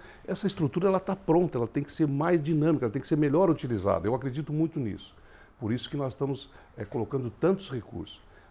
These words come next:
Às vezes, no mundo político, o pessoal reclama assim, "Ah, mas eles não colocam a placa do governo, eles não falam que é recurso do governo." Isso não é tão importante, né? O importante é que a obra seja feita, né? E isso é o que me anima. Então, nós, eu acredito muito nesse modelo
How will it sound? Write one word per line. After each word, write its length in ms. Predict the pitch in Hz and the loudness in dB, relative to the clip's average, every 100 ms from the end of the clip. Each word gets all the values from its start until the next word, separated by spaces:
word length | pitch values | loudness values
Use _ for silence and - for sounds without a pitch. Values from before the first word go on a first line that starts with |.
| - | -12
Às 100 | 170 | -6
vezes, 160 | 185 175 | -2 0
no 80 | |
mundo 180 | 165 165 | 0 0
político, 300 | 139 156 - | -2 -8 -8
o 40 | 151 | -8
pessoal 340 | 143 - 143 | -6 -4 -4
reclama 380 | 135 - 135 120 | -4 -6 -6 -6
assim, 180 | - 208 | -8 -8
"Ah, 200 | 240 208 | -6 -4
mas 140 | 147 | -4
eles 140 | 151 | -4
não 80 | 151 | -4
colocam 340 | 147 151 151 151 | -2 -2 -2 -4
a 40 | |
placa 320 | - 147 - | -4 -4 -4
do 80 | 123 | -6
governo, 460 | 120 107 147 143 120 | -4 -2 0 0 -2
eles 100 | 123 | -4
não 100 | 131 | -4
falam 240 | 143 143 | -2 -2
que 100 | - | -4
é 220 | 131 123 | -6 -6
recurso 420 | 110 113 - 131 - | -6 -6 -6 -8 -8
do 60 | 113 | -10
governo." 360 | 98 135 147 - - - - - - | -6 -4 -6 -10 -20 -20 -20 -20 -14
Isso 260 | 139 - | -14 -8
não 160 | 311 285 | -6 -4
é 60 | 269 | -4
tão 220 | - 139 | -4 -6
importante, 640 | 110 104 - 101 80 - | -4 -8 -6 -6 -6 -8
né? 80 | 92 | -8
O 60 | 117 | -8
importante 480 | 139 170 320 - 285 | -6 -4 -4 -6 -6
é 20 | |
que 120 | 254 | 0
a 40 | |
obra 220 | 214 214 202 | 2 2 -2
seja 260 | 214 220 | -4 -4
feita, 500 | - - 185 160 92 | -2 0 2 0 -6
né? 220 | 98 127 - - - - | -4 -4 -6 -16 -20 -14
E 160 | 147 165 | -8 -6
isso 220 | 180 - | -4 0
é 40 | 190 | 0
o 60 | |
que 120 | 190 | 0
me 120 | 196 208 | -4 0
anima. 480 | 180 160 131 92 - - - | 2 2 2 -2 -8 -20 -12
Então, 400 | 107 98 123 151 | -10 -4 -2 0
nós, 240 | 123 139 135 | 0 0 0
eu 160 | 117 | 0
acredito 360 | 135 143 131 143 | 0 -2 -6 -4
muito 380 | 127 135 180 120 | 0 2 0 -2
nesse 220 | 117 107 | -6 -4
modelo 420 | 101 82 104 135 | -6 -4 -4 -6